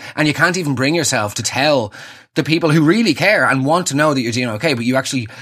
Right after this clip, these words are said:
struggle to tell them that you're not because you're like, "Fuck, I can't actually say these words again, that no, I'm bad again." But there you go. It's been fucking dog shit lockdown. Excuse me for cursing.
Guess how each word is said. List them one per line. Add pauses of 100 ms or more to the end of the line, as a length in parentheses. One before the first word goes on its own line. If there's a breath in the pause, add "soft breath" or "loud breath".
(120)
struggle
to
tell
them
that
you're
not
because
you're
like,
"Fuck,
I
can't (220)
actually
say
these
words
again,
that
no, (240 loud breath)
I'm
bad
again." (760)
But
there
you
go. (880)
It's
been
fucking
dog
shit (100)
lockdown.
Excuse
me
for
cursing.